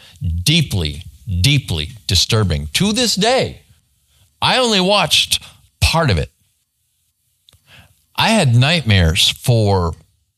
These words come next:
a long time, or I was scared I would have nightmares. I started sleeping with, uh, my grandmother. My grandmother gave my parents a Bible when they were married, and my mom gave it to me.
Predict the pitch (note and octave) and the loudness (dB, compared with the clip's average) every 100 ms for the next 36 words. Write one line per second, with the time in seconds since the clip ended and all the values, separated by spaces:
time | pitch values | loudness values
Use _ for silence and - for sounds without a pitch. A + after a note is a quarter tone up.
0 | _ _ - A#2+ B2+ C#3+ D#3 C3+ A2 D#2+ | _ _ -2 0 2 2 2 4 4 4
1 | E2+ A2 A#2+ A2+ - - E3+ C#3+ G#2 F#2+ | 2 2 4 2 0 0 0 2 2 2
2 | F#2 F2+ F2+ E2+ D#2+ C#2+ - - C3+ F#3 | 2 0 -4 -4 -8 -6 -6 -2 0 2
3 | F#3+ E3+ D3 - - - F3+ G#3 - G2 | 0 2 2 0 -2 0 0 0 2 2
4 | F#2 G2 - - - - - A2+ C3 B2 | 2 0 -6 -20 -20 -14 0 2 4 0
5 | - - _ _ _ - A2 F#2 F2 E2 | -2 -16 _ _ _ 0 2 4 4 0
6 | - - G#2 G#2 E2+ C3 D3+ C#3+ C3+ B2+ | -4 0 2 2 2 2 2 2 2 2
7 | B2+ A#2+ B2 A#2+ E3+ E3+ D3 A#2 B2+ B2+ | 0 2 2 2 2 2 2 2 2 2
8 | A#2 A2+ G#2 G2 F#2 - - _ - B2 | 2 4 4 4 2 -4 -20 _ -2 2
9 | A#2 G#2 - F2 F2 F2 E2+ E2 F2 F2+ | 2 2 2 2 4 2 2 2 2 2
10 | E2 D#2+ E2 G2 E2 C#2+ E2 - - - | 2 0 0 0 0 -2 -6 -10 -16 -20
11 | - - E2+ F2+ F2+ F2+ F2+ F#2 F#2 F#2 | -20 -6 2 4 4 4 4 4 4 2
12 | F#2 E2 D#2 - F#2 F3 D#2+ | 2 0 -2 0 2 2 0